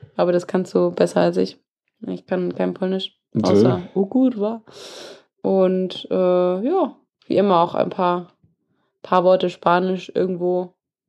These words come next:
Speaker 1: eingestreut, wobei ich da echt immer frustriert bin, weil ich einfach mein Produkt nicht, mein, sag ich mal, mein rezeptives Spanisch ist gut, mein produktives ist Katastrophe. Also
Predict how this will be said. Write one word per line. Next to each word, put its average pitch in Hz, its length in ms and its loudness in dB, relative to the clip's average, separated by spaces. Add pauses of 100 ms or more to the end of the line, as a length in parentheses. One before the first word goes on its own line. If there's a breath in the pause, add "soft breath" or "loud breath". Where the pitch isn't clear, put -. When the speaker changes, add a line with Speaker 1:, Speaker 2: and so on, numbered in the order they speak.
(240)
Speaker 1:
eingestreut, 190 720 2
wobei 170 360 4
ich 175 160 -2
da 170 280 2
echt 170 200 -4
immer 170 300 -2
frustriert - 560 -6
bin, 175 200 -2
weil 170 180 -2
ich 165 120 -6
einfach 165 360 -6
mein 170 140 -4
Produkt 190 460 0
nicht, - 260 -6
mein, 175 360 0 (500 loud breath)
sag 175 200 0
ich 170 100 -8
mal, 180 160 2
mein 175 160 2
rezeptives 214 720 4
Spanisch 190 400 2
ist 175 140 -6
gut, 220 200 2
mein 180 180 4
produktives 175 720 -2
ist - 220 -8
Katastrophe. 170 720 -4 (240)
Also 165 320 -2